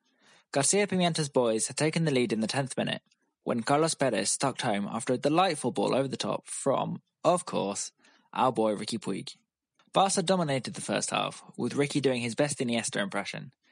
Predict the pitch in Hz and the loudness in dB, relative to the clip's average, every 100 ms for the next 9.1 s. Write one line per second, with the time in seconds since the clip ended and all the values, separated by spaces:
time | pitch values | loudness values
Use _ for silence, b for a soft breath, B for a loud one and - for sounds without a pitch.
0 | b b b - 165 175 165 139 120 - | b b b 0 2 4 2 2 2 2
1 | 143 143 147 139 123 131 127 135 127 117 | 2 2 2 0 2 0 2 0 0 -2
2 | - 110 104 - _ b b - 120 123 | 0 0 -2 -6 _ b b -2 2 2
3 | 117 123 123 170 170 147 - - - 101 | 2 0 0 2 2 0 -2 -4 -2 -2
4 | 98 - 107 - 120 117 143 151 120 107 | -2 -6 -4 -2 -2 2 2 0 0 0
5 | 113 - 107 107 - 110 113 - _ _ | -2 -2 -2 -2 -6 -6 -8 -16 _ _
6 | _ B B B B - 180 135 - 139 | _ B B B B 0 0 0 -2 0
7 | 190 - 214 165 131 123 - 143 - 151 | 0 2 2 2 0 0 0 -2 -2 -2
8 | 123 - 135 98 98 107 113 - - - | -2 0 0 0 -4 -4 -4 -4 -6 -14